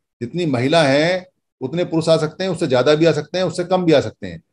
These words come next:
वहां झूले पड़ेंगे तो वो महिलाओं के लिए पड़ेंगे, पर पुरुष के लिए भी, जो मेल है उसके लिए, नर के लिए भी झूला होगा, वो भी झूल सकता है।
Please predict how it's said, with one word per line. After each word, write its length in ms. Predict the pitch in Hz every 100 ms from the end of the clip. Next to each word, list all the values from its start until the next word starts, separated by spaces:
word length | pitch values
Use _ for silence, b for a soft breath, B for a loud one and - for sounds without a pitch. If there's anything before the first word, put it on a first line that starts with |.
| _ _ 123
वहां 140 | 160
झूले 300 | 120 107 170
पड़ेंगे 420 | 175 165 175 180
तो 100 | 185
वो 100 | 180
महिलाओं 380 | 151 120 127 156
के 60 | 156
लिए 100 | 175
पड़ेंगे, 380 | 165 160 185
पर 220 | 185 190 180
पुरुष 320 | - 165 165
के 100 | 196
लिए 200 | 202 202
भी, 260 | 185 120 -
जो 120 | 147
मेल 260 | 131 165 156
है 160 | 180
उसके 240 | 165 - 175
लिए, 100 | 170 147 131 120 117 117
नर 120 | 143
के 100 | 151
लिए 140 | 196 202
भी 60 |
झूला 220 | 165 156
होगा, 260 | 143 113 151
वो 180 | 185 175
भी 100 | 185
झूल 160 | 123
सकता 320 | 117 110 - 113
है। 220 | 170